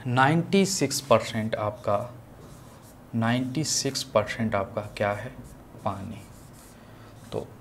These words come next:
आप कहोगे जो तरबूज लाते हैं, जो खाने का होता है वो गूदा सा होता है, उसको फल कहते हैं, आप पल्प कहते हैं।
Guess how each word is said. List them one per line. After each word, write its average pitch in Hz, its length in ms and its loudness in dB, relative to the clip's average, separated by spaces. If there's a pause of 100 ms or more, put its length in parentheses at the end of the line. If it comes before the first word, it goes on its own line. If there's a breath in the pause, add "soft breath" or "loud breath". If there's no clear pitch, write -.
(380)
आप 131 300 6
कहोगे 131 340 2
जो 131 120 0
तरबूज 131 400 2
लाते 110 320 2
हैं, 127 400 -8
जो 127 100 2
खाने 113 400 -2
का 120 120 8
होता 110 240 6
है 190 60 6
वो 170 80 4
गूदा 113 300 8
सा 113 140 6
होता 98 300 2
है, 113 200 -4 (680 loud breath)
उसको 117 260 -2
फल 117 280 6
कहते 113 240 4
हैं, 151 60 2
आप 151 160 -6
पल्प 127 280 8
कहते 101 260 -2
हैं। 113 200 -6